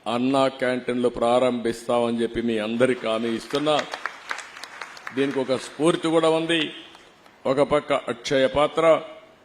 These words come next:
ఒక పక్క నందమూరి తారక రామారావు గారు కూడా మొట్టమొదటిసారిగా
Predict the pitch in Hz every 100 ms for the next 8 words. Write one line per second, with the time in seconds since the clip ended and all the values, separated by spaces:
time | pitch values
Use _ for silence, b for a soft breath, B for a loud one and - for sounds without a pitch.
0 | _ _ _ - 131 139 135 139 135 135
1 | 127 120 127 131 127 123 120 117 117 120
2 | 120 120 113 113 113 113 117 113 110 110
3 | 110 127 143 131 - - - - _ _
4 | - 113 143 147 - 170 165 165 151 156
5 | 135 120 107